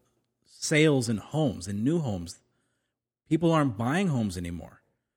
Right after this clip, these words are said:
It's, the recession is part of it. But again,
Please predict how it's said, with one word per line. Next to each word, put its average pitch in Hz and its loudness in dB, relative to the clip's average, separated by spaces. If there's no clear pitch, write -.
It's, 98 -10
the 107 -6
recession 131 0
is 107 -2
part 180 4
of 104 2
it. 87 -4
But 127 4
again, 139 4